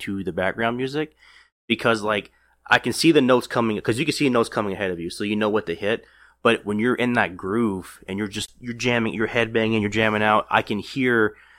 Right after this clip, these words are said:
and I'm like, "Okay, here comes, you know, a little drum fill. I know the guitar's gonna do a little breakdown." Or like, "Oh, here comes a drum fill. The guitar, we're gonna switch to,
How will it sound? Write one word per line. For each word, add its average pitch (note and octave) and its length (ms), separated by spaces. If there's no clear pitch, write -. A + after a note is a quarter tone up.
and A2+ 100
I'm A2+ 140
like, A2 260
"Okay, G2+ 380
here A2+ 240
comes, A2 420
you F#2+ 60
know, F#2+ 280
a G#2 40
little A2 160
drum A2 240
fill. F#2+ 320
I G2+ 80
know G#2+ 180
the G#2 100
guitar's G#2 400
gonna F#2+ 180
do F#2+ 180
a - 20
little F#2 200
breakdown." F2+ 480
Or G2+ 120
like, G2 160
"Oh, A2+ 280
here A2+ 80
comes A2+ 180
a A2+ 60
drum A2 260
fill. G2 300
The G2+ 80
guitar, G#2 420
we're G2+ 80
gonna G2+ 140
switch - 380
to, G2 380